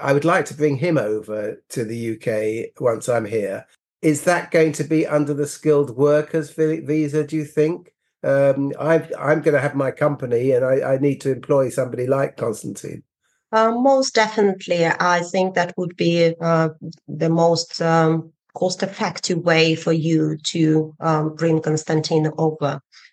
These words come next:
Speaker 1: Do
Speaker 2: through
Speaker 1: I
Speaker 2: the
Speaker 1: ha-,
Speaker 2: skilled worker.
Speaker 1: yeah, do I have to advertise for U K people to do that job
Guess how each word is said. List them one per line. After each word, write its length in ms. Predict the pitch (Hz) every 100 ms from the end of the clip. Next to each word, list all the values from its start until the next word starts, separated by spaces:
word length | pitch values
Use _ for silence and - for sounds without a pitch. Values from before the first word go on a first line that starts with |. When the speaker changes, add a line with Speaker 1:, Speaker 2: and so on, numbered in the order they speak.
| -
Speaker 1:
Do 100 | 196
Speaker 2:
through 80 |
Speaker 1:
I 80 | 185
Speaker 2:
the 80 | 151
Speaker 1:
ha-, 60 | 175
Speaker 2:
skilled 260 | 170 156
worker. 300 | 160 165 151 156 156 _
Speaker 1:
yeah, 280 | - 180 151
do 200 | 143 185
I 80 | 175
have 260 | 165 190 -
to 140 | 165
advertise 840 | 135 165 175 - - 175 185 180 -
for 420 | 156 147 139 -
U 200 | 151 151
K 320 | - 160 202
people 480 | - 123 107 107 107
to 120 | 113
do 280 | 110 110 107
that 340 | 107 101 -
job 380 | - 113 101 -